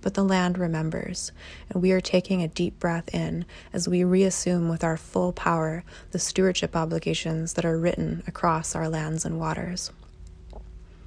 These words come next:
Western science, as a practice, is not insular and unassailable. It is inherently human, a practice conducted by people who bring values and biases as a framework to everything they do.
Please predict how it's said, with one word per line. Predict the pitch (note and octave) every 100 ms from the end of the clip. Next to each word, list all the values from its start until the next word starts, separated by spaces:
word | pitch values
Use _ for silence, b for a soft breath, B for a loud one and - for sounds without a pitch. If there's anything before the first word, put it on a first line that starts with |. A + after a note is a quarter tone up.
| B B B B B - - -
Western | A3+ - G3+
science, | F#3 F3 E3+ E3+ F#3 - -
as | F3+
a | F3
practice, | - E3+ - E3 F3+ - F#3+
is | F3 F#3
not | F#3 F3+ -
insular | F3 E3+ - F3+ E3 E3
and | E3
unassailable. | - E3 E3 E3+ E3+ E3+ F3 F3+ - - B B B B -
It | G3+
is | G3+
inherently | F#3+ E3 F3+ F#3 - E3+
human, | - F3+ E3+ E3 F#3 - B B -
a |
practice | - F#3 F3+ - G3+
conducted | - F#3+ F3+ - F#3
by | F3
people | E3+ - F#3+ F#3+ G3
who | F#3+
bring | F3 F3 E3+ F3+ F3+ F#3+
values | F3+ E3+ F3+ F#3 F#3+
and | F#3+
biases | F3 E3 E3+ E3+ - E3+ F3
as | F3+
a | E3
framework | - F3+ F#3 E3 E3
to | - -
everything | E3+ F3 E3+ E3
they | E3 E3
do. | E3 D#3+ F3